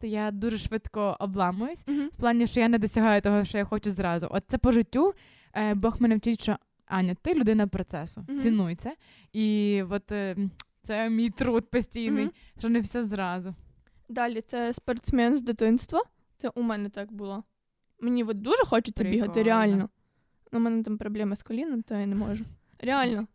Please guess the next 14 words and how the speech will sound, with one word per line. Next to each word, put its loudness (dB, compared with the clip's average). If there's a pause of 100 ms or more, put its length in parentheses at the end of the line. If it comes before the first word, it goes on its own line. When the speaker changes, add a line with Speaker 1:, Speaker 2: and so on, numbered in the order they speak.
(100)
Speaker 2:
В -16
тебе -4
були -2
якісь -6
такі -16
проблеми? -4 (640)
Speaker 1:
Е, 0
ну, -2 (160)
була 0
одна 0
така, -10
скажімо, -4
сі-, -8 (120)
ну, 0